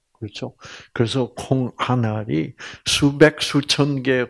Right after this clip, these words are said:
콩 알이 열리는 콩나무가 되는, 되게 하는 유전자가 여기에 들어있는 거야.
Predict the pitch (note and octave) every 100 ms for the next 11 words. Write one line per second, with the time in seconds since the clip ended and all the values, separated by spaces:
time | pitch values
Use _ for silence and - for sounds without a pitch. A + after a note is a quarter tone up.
0 | - - C#3 B2+ B2 - A2+ A2 A2+ G#2+
1 | A#2 B2 A#2 A#2 A2 G2 G2+ - - D#3+
2 | C3+ A#2+ G2+ C#3 E3+ F#3 G3 - F#2 -
3 | C3+ C3 D3+ F#3+ G3 - - - - -
4 | _ _ C3+ C3 C3 A2 A2+ B2 G3+ G#3
5 | - - - A2+ A2+ - A#2 A2 G2+ G2+
6 | F#2 D#2+ - F2+ - - - F2 - -
7 | -